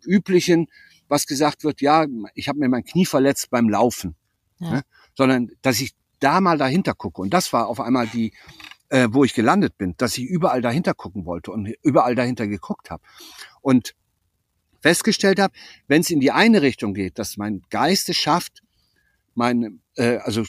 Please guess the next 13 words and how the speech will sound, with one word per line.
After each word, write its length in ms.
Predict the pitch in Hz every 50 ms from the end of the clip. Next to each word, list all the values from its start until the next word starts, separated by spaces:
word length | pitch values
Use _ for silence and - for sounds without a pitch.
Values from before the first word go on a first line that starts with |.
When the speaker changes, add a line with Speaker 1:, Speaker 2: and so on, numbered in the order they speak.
| - _
Speaker 1:
solche 320 | - - 147 175 180 165 131
körperlichen 640 | - - 160 165 - 175 147 135 - - 123 117 107
Symptome 540 | 110 120 113 101 - - 226 220 214 170
hervorzurufen 800 | 104 117 110 - - 110 95 - - 110 98 95 90 - 110 85
und 160 | - - 98 -
Schmerzen 500 | - - 120 135 185 208 - - 202 175
hervorzurufen, 760 | 131 107 - - 101 92 - - 98 92 98 92 - - 95 - - - - - _ -
sogar, 400 | 107 147 139 135 139 123 113 - - - - - -
ich 120 | - 127 -
sag 100 | 151 127
mal, 120 | 123 107
bis 340 | - - 175 - - - -
zu 200 | 156 143 135